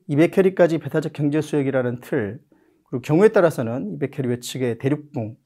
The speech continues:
즉 광역 관할권을 행사할 수 있음에도 불구하고, 어, 우리나라 주변 수역을 보면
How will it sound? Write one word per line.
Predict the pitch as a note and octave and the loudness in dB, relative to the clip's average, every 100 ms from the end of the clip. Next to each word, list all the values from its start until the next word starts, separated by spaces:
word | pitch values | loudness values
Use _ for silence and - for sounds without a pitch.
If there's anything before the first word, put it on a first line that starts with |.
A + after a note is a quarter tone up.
| _ _ | _ _
즉 | - A#2+ _ | -12 -12 _
광역 | - B2+ D#3+ G#3 | -6 0 2 2
관할권을 | G3 F3+ E3+ D#3 D3 D#3 C3+ D3 | 2 0 0 -2 0 0 -2 -4
행사할 | F3+ F3 D#3 | 0 0 0
수 | D#3 | -2
있음에도 | B2+ D3+ C3+ C3+ | -4 -2 -2 -2
불구하고, | B2 A2 A2 A2 D3 G3+ A3+ _ _ _ _ _ _ | -6 -4 -4 -4 -8 -10 -12 _ _ _ _ _ _
어, | A#2+ A#2+ | -6 -4
우리나라 | C#3+ G3+ A3 G#3 | 0 4 6 4
주변 | - E3 F#3 | 2 2 4
수역을 | F3+ F3+ D#3+ | 4 2 0
보면 | C3 B2 D3+ G#2 | -4 -4 -4 -6